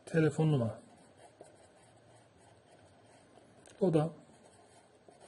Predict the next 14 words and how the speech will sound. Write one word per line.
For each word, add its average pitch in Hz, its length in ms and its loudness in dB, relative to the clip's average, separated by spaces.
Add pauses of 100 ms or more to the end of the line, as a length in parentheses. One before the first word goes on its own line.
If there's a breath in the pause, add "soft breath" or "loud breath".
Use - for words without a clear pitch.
(1080)
per 147 400 -4 (300)
e-mail. 147 420 -2 (2250 loud breath)
Bu 185 60 0
cümleyi 196 260 8
de 170 40 6
yazdıktan 156 440 4
sonra 214 360 4 (680 loud breath)
bir 208 80 4
cümle 180 240 6
daha 135 180 4
kazanmış 180 420 4
oluyorsunuz. 202 600 2 (1300)
Ona 170 300 2
da 175 140 -4